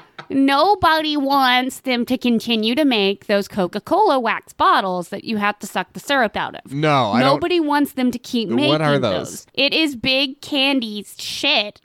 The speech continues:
Speaker 1: on a-, all of our lives. And it could stop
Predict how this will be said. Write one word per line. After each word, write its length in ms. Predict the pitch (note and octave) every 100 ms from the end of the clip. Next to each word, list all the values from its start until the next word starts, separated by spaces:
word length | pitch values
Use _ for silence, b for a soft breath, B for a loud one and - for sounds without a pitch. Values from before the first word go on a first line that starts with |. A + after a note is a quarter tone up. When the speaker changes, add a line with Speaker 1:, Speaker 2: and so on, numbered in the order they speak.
| -
Speaker 1:
on 140 | B3
a-, 80 | A3+ _ _ _ _ _ _
all 260 | - A#3+ B3+
of 100 | A3+
our 140 | A3+
lives. 640 | A3+ B3 G#3 D#3 F#3 - - - B - -
And 140 | A#3
it 240 | A#3 D#4+
could 200 | C4 A3 -
stop 340 | C#4 C4 B3+